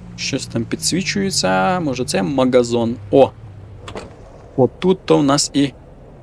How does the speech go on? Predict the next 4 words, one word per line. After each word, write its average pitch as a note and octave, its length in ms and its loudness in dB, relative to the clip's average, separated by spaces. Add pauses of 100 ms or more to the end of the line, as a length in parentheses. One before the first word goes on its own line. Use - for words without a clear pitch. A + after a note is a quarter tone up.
(1300)
а, A#2 360 0 (440)
купить. - 540 -4 (840)
Купить, - 240 -8
купить. - 320 -10